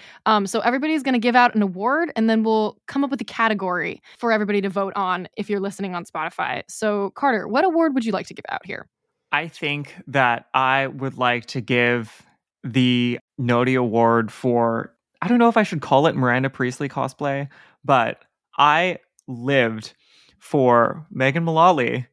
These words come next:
Speaker 2: <laughs> giving us drama, talking to herself, <laughs> sitting straight ahead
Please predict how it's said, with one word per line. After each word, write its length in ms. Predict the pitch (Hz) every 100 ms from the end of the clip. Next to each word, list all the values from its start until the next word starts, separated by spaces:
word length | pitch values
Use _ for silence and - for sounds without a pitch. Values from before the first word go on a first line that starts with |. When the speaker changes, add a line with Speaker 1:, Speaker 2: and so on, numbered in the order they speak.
| -
Speaker 2:
<laughs> 500 | - 208 - - 240
giving 340 | 127 160 190 175
us 500 | - 147 143 - - _ _ -
drama, 640 | 117 143 190 160 117 120 143 _ _ _ _
talking 420 | - 170 180 220
to 240 | 208 - 240
herself, 600 | 247 214 139 127 127 -
<laughs> 60 | -
sitting 440 | - - 147 202
straight 300 | 185 - 170
ahead 540 | 180 170 147 139 127